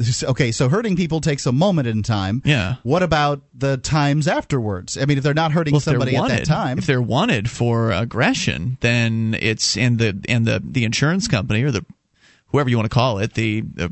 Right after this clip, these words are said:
Speaker 2: protection agency has a case to make against a person.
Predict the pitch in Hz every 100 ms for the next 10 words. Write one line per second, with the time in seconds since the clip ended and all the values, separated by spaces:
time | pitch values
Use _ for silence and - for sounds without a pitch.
0 | - - 117 160 - 73 107 117 110 113
1 | 156 - - 143 135 117 147 185 170 -
2 | 143 113 220 302 127 92 - - 85 -
3 | 135